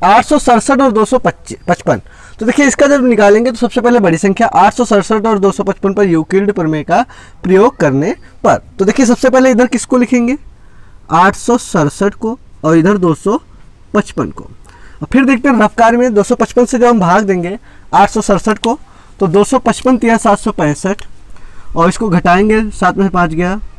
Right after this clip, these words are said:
दो, एक सौ दो। अब क्या करेंगे, एक सौ दो से भाग देंगे, किसको, दो सौ पचपन को, यानी एक सौ दो से भाग देंगे दो सौ पचपन को। अब यहाँ पर देखिए, दो संख्याएं हैं तो हम क्या लिखेंगे यहाँ पर?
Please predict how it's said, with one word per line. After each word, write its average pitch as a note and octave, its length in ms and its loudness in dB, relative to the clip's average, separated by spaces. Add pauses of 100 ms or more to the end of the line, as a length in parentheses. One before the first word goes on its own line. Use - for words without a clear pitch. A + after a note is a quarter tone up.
(200)
दो, D#3+ 380 -2 (960)
एक - 200 -6
सौ A3 420 -2 (360)
दो। B2+ 180 -4 (480)
अब B3+ 160 2
क्या C#4 200 2
करेंगे, C#4 340 2
एक A#3 200 0
सौ C4+ 160 0
दो A#3+ 220 2
से G#3 180 0
भाग D#3 220 0
देंगे, A#2 300 -8 (120)
किसको, G#3+ 460 -2 (680)
दो D#3 160 -4
सौ A#3 200 -4 (200)
पचपन C#3 340 -6
को, - 180 -16 (400)
यानी G#3 440 2 (380)
एक E3+ 160 -8
सौ G#3+ 260 0
दो G3+ 240 2
से G#3 200 0
भाग D#3 260 0
देंगे D#3 400 -2
दो D3 200 -2
सौ - 280 -2 (320)
पचपन G#3 320 -2
को। - 100 -6
अब G#3 140 -2
यहाँ A3+ 200 2
पर A3+ 120 -2
देखिए, G#3+ 260 -2
दो G#3 160 -2
संख्याएं A#2 360 -6
हैं - 460 -14
तो F#3+ 60 2
हम G#3+ 140 2
क्या A#3+ 160 4
लिखेंगे F#3 360 4
यहाँ F3+ 160 2
पर? G#3+ 180 2